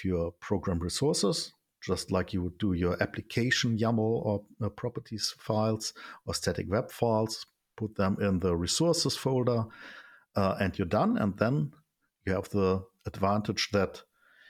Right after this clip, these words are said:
you can ship it in the same process as your code. You can, uh, write policy tests, uh, just alongside your normal unit tests. Um,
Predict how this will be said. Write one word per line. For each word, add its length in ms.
you 60
can 220
ship 320
it 240
in 120
the 100
same 260
process 500
as 160
your 80
code. 440
You 80
can, 420
uh, 320
write 280
policy 380
tests, 680
uh, 300
just 400
alongside 720
your 80
normal 380
unit 280
tests. 540
Um, 480